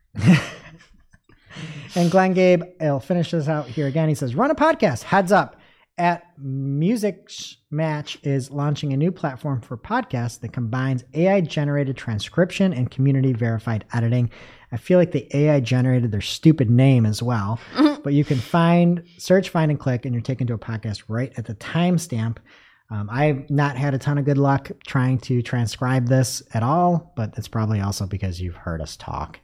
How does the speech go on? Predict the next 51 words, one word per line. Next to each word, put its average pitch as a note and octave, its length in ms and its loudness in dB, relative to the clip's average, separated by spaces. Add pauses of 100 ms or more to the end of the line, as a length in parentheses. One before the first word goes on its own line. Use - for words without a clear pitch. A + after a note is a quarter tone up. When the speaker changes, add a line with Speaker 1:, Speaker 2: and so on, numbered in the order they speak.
(120)
Speaker 2:
and D2+ 340 -8 (480)
that's E2 140 -8
it. D2+ 160 -10
But G#2 160 -4
it A2+ 100 0
might G#3 220 4
be A3 120 2
a G#3+ 60 4
good F#3+ 280 0
pick F#3+ 340 0
if D3+ 300 0
you C#3+ 260 0
need A#2+ 460 -4 (120)
translation. F#2 920 -10
Oh, C#4 160 6 (140)
picks, - 400 -2
did C4 180 -2
you B3+ 60 2
say? B3 340 4 (240)
We've B3+ 240 2
got C#4 260 2
six - 300 -4
of C4+ 60 2
them C4 120 2
this B3+ 220 0
week. A#3+ 240 0 (140)
We C3 100 0
went C3+ 220 0
three C3 160 0
and B2 100 -2
two C#3 220 2
last C3 280 0
week. C#3+ 160 0
We're C3 100 -2
twenty-one, G#3+ 640 4
twelve, D3+ 360 0
and A#2+ 160 -4
one B2 180 -4
on A#2+ 120 -4
the B2 80 -2
year. C#3 260 2 (220)
We've A#2+ 100 -2
got A#2+ 140 -4
Tampa C#3 260 -2
Bay C3 240 0
plus - 400 -2
a C#3+ 60 -4
point C#3 260 -2
and B2+ 80 2
a - 20 2
half, A2+ 280 -2